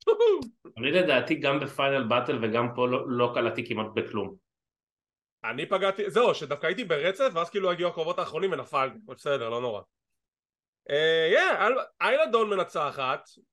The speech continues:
Speaker 1: די ניחשתי שתנצח, אני מניח שיהיה להם קרב חוזר עם איזושהי סטיפולציה, אולי קרב כשפים? <laughs> ו-
Speaker 2: אולי קרב שאסור לה לגעת באנשים?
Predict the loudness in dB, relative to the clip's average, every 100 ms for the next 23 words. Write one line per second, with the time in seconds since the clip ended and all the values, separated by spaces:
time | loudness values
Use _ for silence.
0 | _ -2 0 2 0 -4 -10 -6 -6 -6
1 | -6 -6 -6 -6 -2 0 0 0 -2 -2
2 | -4 0 -2 0 0 0 -4 -6 -12 -12
3 | -6 -2 -2 -2 -2 0 0 -4 -8 -16
4 | _ -2 -2 -2 -10 -10 -4 -2 -2 -6
5 | -10 -12 -20 _ -20 _ -8 -6 -8 -4
6 | -2 2 2 4 0 0 0 0 0 0
7 | 0 2 0 2 2 2 0 0 -2 -4
8 | -4 -6